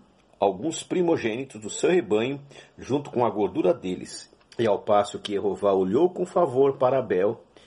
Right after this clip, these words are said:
e para a sua oferta, e não olhou com favor para Caim e para a sua oferta."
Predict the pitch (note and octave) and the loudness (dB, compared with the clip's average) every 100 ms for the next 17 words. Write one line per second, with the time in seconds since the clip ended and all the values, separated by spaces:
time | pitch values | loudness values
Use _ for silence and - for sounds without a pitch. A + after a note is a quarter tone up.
0 | _ - - C3+ F3 - E3+ F3 - E2+ | _ -20 0 2 2 2 0 0 -2 -4
1 | - - - _ - - _ G2 G2+ A#2+ | -4 -12 -20 _ -20 -20 _ -4 0 2
2 | D3+ D3+ G#2+ A#2+ A2+ - A2+ F2+ F#2 - | 2 4 2 0 -4 -2 -2 -2 -4 -2
3 | F2 F2+ - F#2+ D3+ F3 A2 G2 - - | -2 0 -2 -2 -4 -2 -2 -2 -8 -10
4 | - - - - - | -10 -14 -14 -20 -20